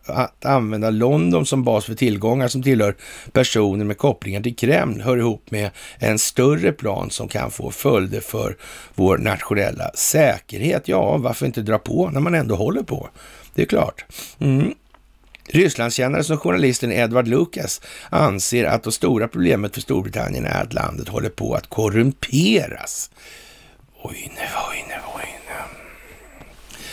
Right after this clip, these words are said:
Inte där också väl? Det kan inte vara möjligt alltså. Det verkar ju precis som att det börjar ju inte längst ner. Det börjar högst upp där alltså.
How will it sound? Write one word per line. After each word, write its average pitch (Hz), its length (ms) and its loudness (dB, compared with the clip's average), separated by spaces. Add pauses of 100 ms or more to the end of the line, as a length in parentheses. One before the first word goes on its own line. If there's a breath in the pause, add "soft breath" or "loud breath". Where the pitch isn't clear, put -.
(280 loud breath)
Inte 127 280 4
där 131 540 2
också - 240 -18
väl? - 220 -16 (1400 soft breath)
Det 113 140 2
kan - 280 -2
inte 131 140 -2
vara 110 100 0
möjligt 120 600 -2
alltså. - 380 -8 (1600 soft breath)
Det 135 80 4
verkar 143 300 4
ju 123 60 -4
precis 113 360 -4
som 110 120 -4
att 120 80 -4
det 127 60 -2
börjar 110 260 2
ju 120 60 0
inte 131 180 -2
längst - 360 -4
ner. 76 140 -6
Det - 80 -4
börjar 170 280 2
högst - 360 -8
upp - 380 -2
där - 360 -6
alltså. - 320 -12